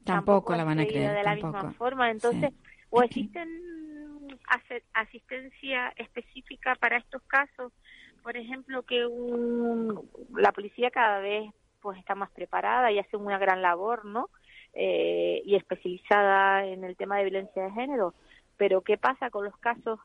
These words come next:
Speaker 2: específicos de la discapacidad?
Speaker 1: Ujú.
Speaker 2: Que debería tener también herramientas que ayuden y apoyen la atención integral y de calidad a estas mujeres.
Speaker 1: Sin duda, sin duda.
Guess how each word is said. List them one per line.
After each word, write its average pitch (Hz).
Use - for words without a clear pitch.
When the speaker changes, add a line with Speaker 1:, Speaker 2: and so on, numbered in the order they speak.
Speaker 2:
específicos 202
de 190
la 180
discapacidad? 196
Speaker 1:
Ujú. 185
Speaker 2:
Que 185
debería 175
tener 214
también 240
herramientas 233
que 185
ayuden 254
y 269
apoyen 269
la 240
atención 208
integral 202
y 202
de 190
calidad 190
a 220
estas 196
mujeres. 190
Speaker 1:
Sin 151
duda, 147
sin 160
duda. 165